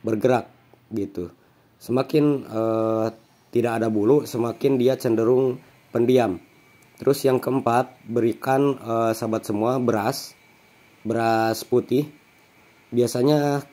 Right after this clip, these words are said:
kalau pakai beras putih eh, beberapa peternak mengatakan bahwa merpati itu akan cenderung lebih kalem ya, eh, ketika proses penyembuhan gitu ya.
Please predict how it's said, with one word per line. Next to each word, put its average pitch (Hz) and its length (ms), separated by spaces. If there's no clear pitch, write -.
kalau 120 320
pakai 123 320
beras 151 240
putih 113 400
eh, 101 540
beberapa 131 560
peternak 131 320
mengatakan 127 720
bahwa 127 320
merpati 120 480
itu 143 160
akan 127 320
cenderung 123 720
lebih 113 560
kalem 123 400
ya, 127 240
eh, 104 240
ketika 113 560
proses 113 640
penyembuhan 107 880
gitu 92 320
ya. 120 160